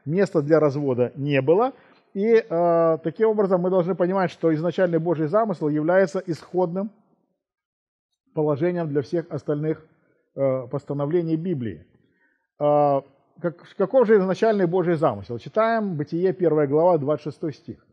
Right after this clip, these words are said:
"И сказал Бог: сотворим человека по образу нашему, по подобию нашему,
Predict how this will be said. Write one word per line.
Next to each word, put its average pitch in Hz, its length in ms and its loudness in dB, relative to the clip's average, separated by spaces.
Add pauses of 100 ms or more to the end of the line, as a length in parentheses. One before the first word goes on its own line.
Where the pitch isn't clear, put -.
(560)
"И 165 60 -4
сказал 208 440 2
Бог: 185 260 2
сотворим 180 540 0
человека 180 420 -2
по 160 160 -2
образу 135 380 0
нашему, 104 520 -14 (840)
по 151 80 -6
подобию 175 480 2
нашему, 123 560 -10